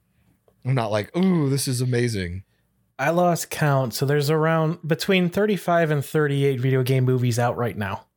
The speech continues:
Speaker 2: <laughs>
Speaker 1: And it, and it grossed seventh highest. Oh, okay.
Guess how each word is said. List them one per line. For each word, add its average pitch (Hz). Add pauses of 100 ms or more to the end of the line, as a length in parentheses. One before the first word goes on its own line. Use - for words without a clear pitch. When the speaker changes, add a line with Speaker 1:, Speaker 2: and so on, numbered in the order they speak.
(180)
Speaker 2:
<laughs> 165 (640)
Speaker 1:
And 113
it, 98 (580)
and 113
it 104
grossed 104 (200)
seventh 101
highest. 104
Oh, 202
okay. 131